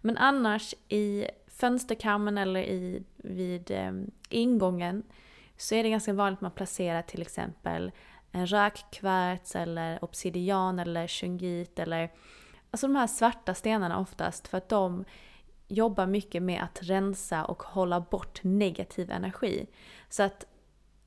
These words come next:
negativ energi kan oftast hänga med dig när du har varit ute. Du samlar ju på dig energier exakt hela tiden.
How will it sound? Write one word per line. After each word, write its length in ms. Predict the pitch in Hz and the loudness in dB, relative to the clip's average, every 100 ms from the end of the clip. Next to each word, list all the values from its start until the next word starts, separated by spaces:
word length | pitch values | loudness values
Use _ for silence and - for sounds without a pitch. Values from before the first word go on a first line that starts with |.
| _ _ - | _ _ 0
negativ 520 | 233 220 202 202 185 | 2 2 0 -2 0
energi 500 | 196 208 240 185 185 | -2 0 0 0 -2
kan 220 | - 208 | -4 -2
oftast 520 | 214 214 - 185 - | -2 -4 -4 -6 -6
hänga 260 | 202 208 214 | -2 0 2
med 400 | 226 214 180 180 | 2 2 2 0
dig 360 | 180 180 180 - | -2 -2 -4 -4
när 140 | 185 | -4
du 80 | 180 | -2
har 60 | 175 | -2
varit 260 | 175 175 | -4 -4
ute. 500 | - 226 233 - 214 | -4 -4 -6 -2 -2
Du 180 | 214 185 | -2 -6
samlar 240 | - 180 | -4 -2
ju 60 | 190 | -4
på 260 | - 196 185 | -2 -2 -2
dig 100 | 190 | -4
energier 440 | 180 - 180 175 | -6 -6 -4 -4
exakt 340 | - - - | -4 -8 -12
hela 460 | - - 220 208 202 | -8 0 2 2 -2
tiden. 520 | - 202 185 180 208 | -2 -2 0 -2 -4